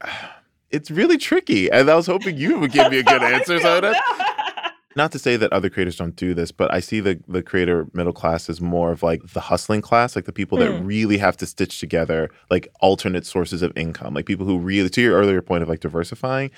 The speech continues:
Speaker 1: and not to say that other big creators don't do that. Of course they do. But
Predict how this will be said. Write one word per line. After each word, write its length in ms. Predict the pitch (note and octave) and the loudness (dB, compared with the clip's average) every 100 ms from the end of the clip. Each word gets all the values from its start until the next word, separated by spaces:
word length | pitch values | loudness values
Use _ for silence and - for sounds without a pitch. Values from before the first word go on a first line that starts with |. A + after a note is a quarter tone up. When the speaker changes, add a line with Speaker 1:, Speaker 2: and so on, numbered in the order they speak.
| - - | -10 0
Speaker 1:
and 80 | A#2+ | 0
not 100 | B2 | 2
to 60 | |
say 100 | B2 | 2
that 160 | G2+ - | 2 2
other 180 | F#2+ F#2+ | 2 0
big 240 | E2+ F2+ | -2 -4
creators 300 | - E2+ E2 | -2 -2 -2
don't 200 | E2 E2 | -4 -4
do 180 | A2+ A2+ | -2 0
that. 160 | E2 D#2 | 0 -2
Of 100 | - | -2
course 240 | A#2 - | -2 -2
they 100 | F2 | -6
do. 300 | E2 D#2+ D#2 - | -4 -4 -4 2
But 280 | F#2 E2+ | 4 2